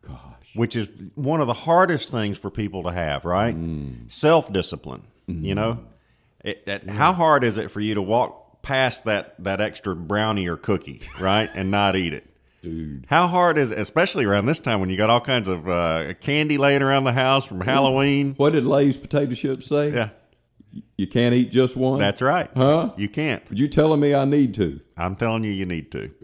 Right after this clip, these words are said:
Speaker 2: Have a little discipline.
Speaker 1: Oh, man.
Speaker 2: I would say that if you have discipline or have some discipline,
Speaker 1: Mm-hmm.
Speaker 2: right,
Speaker 1: Mm-hmm.
Speaker 2: that's probably ninety percent of your battle.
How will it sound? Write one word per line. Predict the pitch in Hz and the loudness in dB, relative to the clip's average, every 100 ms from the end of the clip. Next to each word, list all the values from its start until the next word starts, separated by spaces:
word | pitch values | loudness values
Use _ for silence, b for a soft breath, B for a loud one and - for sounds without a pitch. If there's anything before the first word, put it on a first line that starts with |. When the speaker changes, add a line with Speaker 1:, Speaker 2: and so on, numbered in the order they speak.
| - _ _ _ _ _ | -20 _ _ _ _ _
Speaker 2:
Have | 123 160 | 2 2
a | 156 | 2
little | 127 110 | -2 -2
discipline. | 87 82 - - - - _ | -2 -4 -6 -12 -14 -16 _
Speaker 1:
Oh, | 139 120 62 | -16 -16 -16
man. | 87 92 62 _ b b b b b _ _ | -18 -20 -20 _ b b b b b _ _
Speaker 2:
I | 113 151 | 2 4
would | 170 | 2
say | - 127 113 | 0 2 2
that | 104 101 - - | 2 0 -2 -4
if | 95 | -4
you | 101 95 | -4 -6
have | 90 120 117 98 85 | -2 0 0 -2 -6
discipline | 76 120 135 - 92 80 80 | -4 -2 -2 -8 -6 -6 -6
or | 80 | -8
have | 80 113 117 117 | -6 -2 0 -2
some | - 90 | -6 -10
discipline, | 78 78 - 67 69 69 - _ | -6 -6 -8 -12 -12 -12 -14 _
Speaker 1:
Mm-hmm. | 76 69 67 92 | -10 -8 -10 -10
Speaker 2:
right, | 87 87 98 98 _ _ _ | -4 -2 -2 -6 _ _ _
Speaker 1:
Mm-hmm. | 73 71 101 98 | -16 -12 -10 -6
Speaker 2:
that's | 107 117 - | 0 0 0
probably | - 120 92 | -4 -2 -2
ninety | 90 95 104 98 | -2 -2 -2 -4
percent | 82 - 123 | -6 -4 -2
of | 120 | -2
your | 71 | -2
battle. | 78 113 120 | 0 0 0